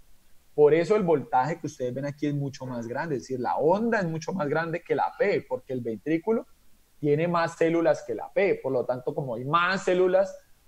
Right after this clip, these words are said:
van a generar un cambio del voltaje mucho más grande y por eso ustedes ven un Q R S mucho, o sea, un, unas ondas mucho más grandes.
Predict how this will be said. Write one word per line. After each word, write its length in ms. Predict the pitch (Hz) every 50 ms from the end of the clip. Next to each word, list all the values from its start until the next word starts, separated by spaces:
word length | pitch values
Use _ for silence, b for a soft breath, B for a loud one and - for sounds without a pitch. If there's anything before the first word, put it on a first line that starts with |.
| _ -
van 200 | 120 131 139 147
a 60 | 156
generar 260 | 170 165 151 143 131
un 120 | 135 147 143
cambio 320 | 139 165 156 151 147 160
del 80 | 156 139
voltaje 420 | 131 123 110 104 - 113 113 131
mucho 400 | 135 135 135 139 139 - - 135
más 220 | 135 147 156 165 165
grande 340 | 165 151 139 135 139 156
y 40 | 165 160
por 160 | - 113 101
eso 80 | 104
ustedes 260 | 117 110 - 113 113 113
ven 140 | 113 110
un 80 | 113 113
Q 160 | _ - 113
R 180 | 107 110 110 110
S 180 | 104 - -
mucho, 300 | 110 104 - - 101 - _ _ _ - -
o 80 | - 95
sea, 140 | - 113 110
un, 120 | 101 92 -
unas 360 | - - 117 113 117 113 - -
ondas 200 | 120 117 117 117
mucho 280 | 113 113 - - 113
más 120 | 110 104 101 104
grandes. 520 | 143 170 170 131 113 - - - -